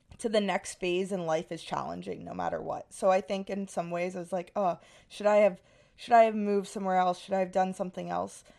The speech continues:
But I think I'm just, I'm content where I am, and I think I've grown a lot for, like, where I'm supposed to be. So I'm in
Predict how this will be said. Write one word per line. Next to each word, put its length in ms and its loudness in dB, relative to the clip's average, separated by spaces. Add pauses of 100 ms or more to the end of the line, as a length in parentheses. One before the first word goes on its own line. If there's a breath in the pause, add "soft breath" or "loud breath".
(260 soft breath)
But 120 -4
I 120 4
think 280 -8
I'm 120 -6
just, 480 -12 (480)
I'm 140 2
content 480 -4
where 180 0
I 180 0
am, 460 -2
and 500 -6
I 100 -4
think 460 -8 (220)
I've 240 -2
grown 280 -4
a 80 -4
lot 340 -2
for, 160 -6
like, 240 -8 (720)
where 420 -4
I'm 160 -6
supposed 400 -12
to 60 -12
be. 220 -8 (340 loud breath)
So 280 2
I'm 240 0
in 260 -2